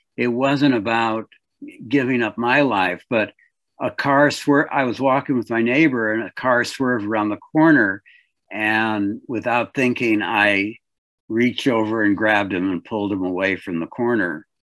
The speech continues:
Um, you know, he, he had started across the street or something.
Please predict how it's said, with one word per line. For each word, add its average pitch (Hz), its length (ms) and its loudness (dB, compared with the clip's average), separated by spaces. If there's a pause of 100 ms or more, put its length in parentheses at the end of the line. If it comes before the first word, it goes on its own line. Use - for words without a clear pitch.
(1120)
Um, 82 580 -6 (280)
you 95 160 -6
know, 85 140 -4
he, 107 160 2
he 110 260 -4
had 107 140 0
started 107 400 -2
across 95 380 -4
the 95 100 -12
street 104 300 0
or 90 120 -4
something. 80 420 -8